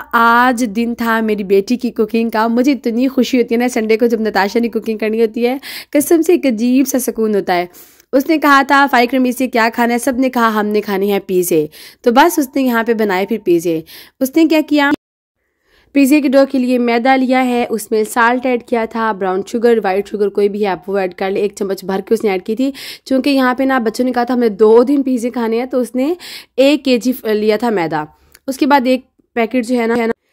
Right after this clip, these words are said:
यीस्ट का ऐड किया है, ड्राई मिल्क पाउडर दो से तीन, तीन चम्मच वो ऐड किया था और डाली थी योगर्ट, एक जो पूरा पैकेट होता है ना टू फिफ्टी ग्राम का, वो पूरा ऐड किया था।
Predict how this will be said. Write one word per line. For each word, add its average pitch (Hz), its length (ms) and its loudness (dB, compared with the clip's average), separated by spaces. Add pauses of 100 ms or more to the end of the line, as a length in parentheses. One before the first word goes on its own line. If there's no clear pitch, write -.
(160)
यीस्ट 262 380 4
का 277 100 2
ऐड 269 120 0
किया 262 180 0
है, 269 160 2
ड्राई 220 260 2
मिल्क 226 200 -2
पाउडर 220 280 2
दो 214 220 4
से 214 100 0
तीन, 254 320 -2
तीन 254 300 -4
चम्मच 233 360 -6
वो 208 180 2
ऐड 226 160 0
किया 208 180 -2
था 220 180 -2
और 208 280 -4
डाली 185 300 -4
थी 202 280 -6
योगर्ट, 190 340 0
एक 214 360 2
जो 233 80 -8
पूरा 214 320 -2 (340)
पैकेट 240 240 -2
होता 254 140 -2
है 285 60 2
ना 330 40 4
टू 285 160 0
फिफ्टी 240 340 -2
ग्राम 208 280 0
का, 226 100 -2
वो 220 140 0
पूरा 208 280 0
ऐड 165 120 -2
किया 170 180 -4
था। 170 280 -8